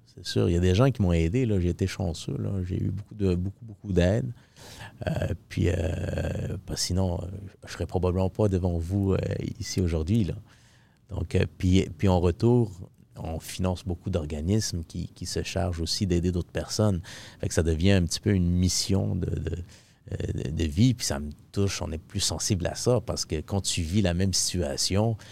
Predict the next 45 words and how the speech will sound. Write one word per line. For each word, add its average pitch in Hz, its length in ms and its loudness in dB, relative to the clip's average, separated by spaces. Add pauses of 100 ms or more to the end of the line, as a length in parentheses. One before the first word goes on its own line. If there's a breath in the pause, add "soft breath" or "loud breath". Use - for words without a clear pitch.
(320 loud breath)
ben, 82 120 -6
t'as 85 100 -2
une 82 60 -2
sensibilité 85 960 0
par - 220 -4
rapport 90 380 -2
à 85 60 -4
ce - 100 -8
que 90 80 0
les 82 180 -2
autres 90 220 -2 (100)
peuvent 78 160 -6
vivre 85 360 2 (440 loud breath)
comme 80 220 0
même 82 240 0
situation - 640 -2
aussi, 98 360 2
là. 78 140 2 (520 loud breath)
Alors, - 380 0
euh, 78 120 0 (260)
puis, - 180 -12
puis, 80 300 -2
puis - 100 -4
souvent, 101 240 2 (280)
puis 110 180 2 (720 loud breath)
dans 131 80 8
notre 175 180 4
métier, 120 320 6
là, 98 340 4
puis - 80 2
vous 85 220 0
êtes, 85 220 0
euh, 80 200 2
aussi, 85 320 0
vous 98 100 0
avez 87 120 4
travaillé, 92 580 6
euh, 80 80 4 (200)
vous - 80 -6
avez 80 120 0
même 92 160 2
plus 95 160 -2
d'expérience 85 460 0
que - 100 0
moi, 82 300 2